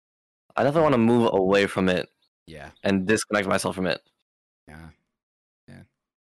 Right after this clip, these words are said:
Speaker 2: That's fair. Do you, do you have any worries or issues with that? I know a lot of, like, especially, p-, and this is more of a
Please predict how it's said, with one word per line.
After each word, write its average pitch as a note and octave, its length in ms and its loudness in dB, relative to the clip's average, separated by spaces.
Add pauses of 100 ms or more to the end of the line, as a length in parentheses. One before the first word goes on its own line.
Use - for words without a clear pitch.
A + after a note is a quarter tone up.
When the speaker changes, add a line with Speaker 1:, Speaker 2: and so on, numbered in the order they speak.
(120)
Speaker 2:
That's A#2+ 180 -20
fair. - 260 -20 (400)
Do A2+ 60 -12
you, B2 140 -12
do G#2+ 100 -16
you A#2 80 -10
have B2 120 -12
any A#2 500 -10 (960)
worries B2+ 540 -8
or A#2+ 140 -10
issues C3+ 460 -10
with F#2 120 -16
that? E2 240 -12
I G2+ 80 -8
know B2 180 -6
a - 20 -6
lot A#2+ 200 -4
of, A2 140 -8
like, A#2 180 -8
especially, F3 380 -8
p-, C3 160 -14
and E3+ 200 -8
this G#3+ 120 -8
is G#3+ 100 -10
more G3 160 -6
of C3+ 80 -8
a A2 100 -6